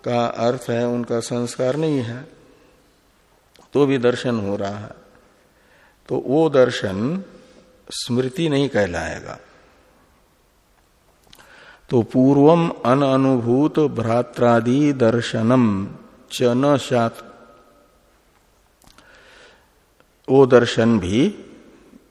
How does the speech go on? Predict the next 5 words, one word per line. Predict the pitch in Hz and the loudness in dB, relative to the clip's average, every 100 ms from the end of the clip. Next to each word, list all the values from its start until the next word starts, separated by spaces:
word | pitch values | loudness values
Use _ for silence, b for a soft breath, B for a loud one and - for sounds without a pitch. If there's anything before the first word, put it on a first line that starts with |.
| - | -6
अपरोक्षत्वेन | 110 135 143 139 127 123 - 123 120 | -2 2 2 2 -2 -4 -2 0 0
रूपेण | 120 113 123 123 | -2 0 0 2
हो | 117 113 113 117 | 0 -2 0 2
रहा | 113 110 123 | 2 2 -2
है, | 147 | -4